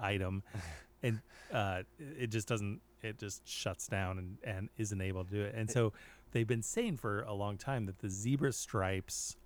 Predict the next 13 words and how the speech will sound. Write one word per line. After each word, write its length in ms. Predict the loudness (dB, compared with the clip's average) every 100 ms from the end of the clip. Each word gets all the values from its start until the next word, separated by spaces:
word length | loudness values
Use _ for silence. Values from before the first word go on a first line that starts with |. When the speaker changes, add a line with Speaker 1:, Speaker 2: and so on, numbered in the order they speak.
| -4
Speaker 1:
on 200 | -2 -2
zebras, 760 | -2 0 4 4 4 2 -4 -8 -20 -20 -20 -12 -2
uh, 420 | 0 0 -2 -4 -8 -20 -20 -10 -2
definitely 460 | 2 2 2 2 2
aids 460 | 2 2 0 -4 -6
in 480 | 0 2 2 0 -2
camouflage, 920 | -4 -2 0 -2 -2 0 0 0 -2 -8 -2
but 400 | 4 4 4 0 0
they 140 | 2
were 160 | 2 0
noticing 680 | 0 -2 -4 -2 -2 -2 -6 -16 -20 -14 -4
a 400 | -2 0 -2 -4
significant 1040 | -4 -4 -2 2 2 2 2 2 0 -4